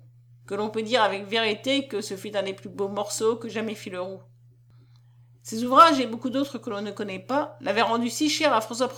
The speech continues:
Ier que peu de temps avant sa mort, il jouissait de plus de mille écus de rente, sans compter les appointements de sa place qui étaient très considérables.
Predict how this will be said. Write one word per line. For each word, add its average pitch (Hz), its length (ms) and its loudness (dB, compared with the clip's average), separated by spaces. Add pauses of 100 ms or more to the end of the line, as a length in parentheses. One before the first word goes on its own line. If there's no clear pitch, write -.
(100)
Ier 214 360 -4 (440)
que 220 80 -6
peu 330 200 -6
de 311 140 -2
temps 311 140 6
avant 233 180 6
sa 233 180 0
mort, 294 360 6
il 208 160 -4
jouissait 247 340 -2
de 208 180 -2
plus 214 260 -8
de 208 100 -4
mille 262 340 2
écus 254 240 -2
de 208 60 0
rente, 202 500 -2 (320)
sans 190 160 -6
compter 190 320 -2
les 214 160 0
appointements 202 380 -2
de 202 80 -6
sa - 160 -4
place 285 400 0
qui - 100 -8
étaient 202 160 -8
très - 200 -6
considérables. 185 720 -4